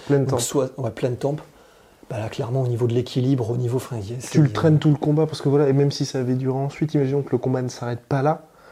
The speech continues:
Speaker 1: ça aurait été un deuxième round encore, enfin même une fin de premier round terrible pour lui.
Speaker 2: Ouais.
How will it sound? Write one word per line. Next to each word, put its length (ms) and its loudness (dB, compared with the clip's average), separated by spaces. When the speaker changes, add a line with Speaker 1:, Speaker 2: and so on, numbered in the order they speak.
Speaker 1:
ça 160 -10
aurait 120 -2
été 120 -8
un 80 -8
deuxième 520 -4
round 260 -8
encore, 260 -8
enfin 180 -2
même 340 0
une 160 -2
fin 360 -8
de 140 -2
premier 440 -8
round 200 -8
terrible 320 2
pour 260 -2
lui. 220 -2
Speaker 2:
Ouais. 100 -2